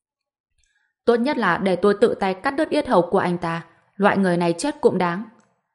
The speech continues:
Sắc mặt Ngài Vũ Phi sầm xuống. Cô không để ý đến bọn họ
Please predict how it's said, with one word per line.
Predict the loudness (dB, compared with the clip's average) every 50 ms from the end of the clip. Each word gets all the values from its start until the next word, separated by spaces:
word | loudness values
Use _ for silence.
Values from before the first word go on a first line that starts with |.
| _ _ _ _ _ _
Sắc | -16 -12 -10 -8 -6
mặt | -6 -4 -4 -4
Ngài | -6 -6 -6 -4 -2
Vũ | -2 -2 -2 -4 -4
Phi | -2 -2 -2
sầm | -4 -6 -6 -6 -6 -6
xuống. | -6 -4 -2 -2 -2 -2 -4 -8 -10 -16 _ _ _ _ _ _ _
Cô | 2 2 2
không | 2 0 -2 -2 0
để | 0 0
ý | 0 0 0 0
đến | 0 -2 -4 -4 -4
bọn | -4 -4 -4 -4
họ | -4 -4 -4 -6 -8 -12